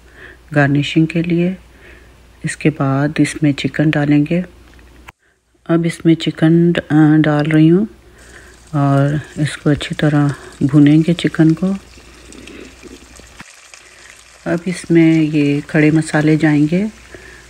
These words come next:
और गरम मसाला है और ज़ीरा है, अ, दालचीनी, अ, लौंग, काली मिर्च, अ, छोटी इलायची, तेज़पात,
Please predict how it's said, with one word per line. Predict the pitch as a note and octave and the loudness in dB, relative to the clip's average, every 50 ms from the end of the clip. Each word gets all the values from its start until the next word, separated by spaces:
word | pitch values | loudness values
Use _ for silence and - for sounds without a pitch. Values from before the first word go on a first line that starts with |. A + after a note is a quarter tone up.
| - - - | -14 -8 -6
और | C3+ C#3 C#3 C#3 C#3 C#3 C#3 C#3 C#3 C#3 C3+ C3+ C3+ | -4 -4 -2 -2 -4 -4 -4 -2 -2 -2 -2 -2 -2
गरम | - C#3+ C#3+ C#3+ D3 D3 | -2 -2 0 0 0 0
मसाला | D3 - - C#3+ C#3+ D3+ D3 D3 D#3 | 0 -2 -2 -2 -2 0 0 0 0
है | D#3 D#3+ D#3+ D#3 D#3+ E3 D#3+ | 0 0 0 0 0 0 -2
और | - D#3 D3 C#3+ C3+ C3 C3 C3+ C3+ C3+ | -2 -2 0 0 0 0 0 0 -2 -2
ज़ीरा | C#3 B2+ - D3 C#3 C#3+ D3+ D3+ D#3 D#3 | -4 -4 -2 -2 -2 -2 0 0 -2 -2
है, | D3 D3+ D#3+ D#3 D#3+ D#3 D#3 D#3+ - - - - - - - - - - - C3+ | -2 -2 -2 0 0 0 0 -2 -6 -10 -16 -20 -20 -20 -20 -20 -20 -8 -4 -2
अ, | C3+ C#3 | 0 0
दालचीनी, | C3+ C3+ C#3+ C#3 C#3 C#3 - - - D#3+ D3+ D3+ D3 D3+ D3+ D3+ D3+ D3+ D3 - - - - - - - - - - | 0 0 0 0 0 -2 -2 -4 -4 -2 0 2 2 2 2 2 2 0 -2 -4 -10 -20 -20 -20 -20 -20 -12 -6 -2
अ, | C3 C3+ C3+ | 0 0 2
लौंग, | C#3 C#3 C#3 C#3+ C#3+ C#3+ C#3+ C#3+ C#3+ C#3+ C#3+ C#3+ C#3+ C#3+ - - - - - - - | 2 2 2 2 2 2 2 2 2 2 0 0 -2 -4 -10 -18 -20 -20 -14 -6 -2
काली | D3+ C#3+ C#3 D3 C#3+ | 0 0 0 2 2
मिर्च, | D3 D3 C#3+ C#3 C#3+ C#3 C#3 - - - - - - - - - | 2 4 4 2 0 -2 -4 -6 -12 -16 -16 -18 -20 -16 -10 -6
अ, | D3 C#3+ C#3 C#3 C#3 C#3+ | -4 -4 -2 -2 -4 -4
छोटी | - - D3 C#3 - D#3 | -2 -2 -2 -2 0 -2
इलायची, | D#3 D3 C#3 C#3 C3 C3 C3 - - D3 C#3+ C#3+ C#3+ C#3 C#3 C3+ - - - | 0 0 2 0 0 -2 -2 -2 -2 0 0 2 0 -2 -4 -6 -8 -4 0
तेज़पात, | D3 C#3+ C#3+ C#3+ - - - D3+ C#3 C#3 C#3+ C#3+ - | 0 2 2 0 -4 -6 -4 -4 -2 -2 -4 -6 -8